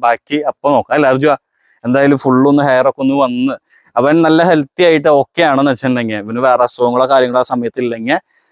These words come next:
നമ്മള് അഡോപ്ഷന്റെ കാര്യങ്ങൾ നോക്കും. കാരണം പലർക്കും ഒരു തെറ്റിദ്ധാരണയുണ്ട്, ഞാൻ നേരത്തെ പറഞ്ഞ പോലെ, ഇവിടെ നമ്മൾ അസുഖങ്ങളില്ലാത്ത കുഞ്ഞുങ്ങളെ നമ്മള് നിർത്തി കഴിഞ്ഞ് കഴിഞ്ഞിട്ടുണ്ടെങ്കിൽ പ്രശ്നം എന്താന്ന് വെച്ചിട്ടുണ്ടെങ്കിൽ നമുക്കിവിടെ സ്പേസ് കുറയും.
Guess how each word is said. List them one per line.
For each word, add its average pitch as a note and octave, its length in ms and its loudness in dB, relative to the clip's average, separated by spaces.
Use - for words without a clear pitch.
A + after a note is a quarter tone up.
നമ്മള് A2+ 220 2
അഡോപ്ഷന്റെ A#2 420 0
കാര്യങ്ങൾ A2 260 -2
നോക്കും. - 240 -10
കാരണം A#2+ 280 0
പലർക്കും C3 340 0
ഒരു E3 120 2
തെറ്റിദ്ധാരണയുണ്ട്, C#3 640 0
ഞാൻ A#2+ 160 -2
നേരത്തെ B2 260 -2
പറഞ്ഞ B2+ 240 0
പോലെ, A#2 180 0
ഇവിടെ C3 260 0
നമ്മൾ E3+ 240 0
അസുഖങ്ങളില്ലാത്ത E3 920 0
കുഞ്ഞുങ്ങളെ D#3 420 0
നമ്മള് D3+ 240 2
നിർത്തി C#3+ 280 -6
കഴിഞ്ഞ് D3 220 2
കഴിഞ്ഞിട്ടുണ്ടെങ്കിൽ C#3 520 0
പ്രശ്നം C3+ 260 -2
എന്താന്ന് C3 220 2
വെച്ചിട്ടുണ്ടെങ്കിൽ A#2 420 -4
നമുക്കിവിടെ A2+ 400 -4
സ്പേസ് B2+ 400 0
കുറയും. F#2 240 -2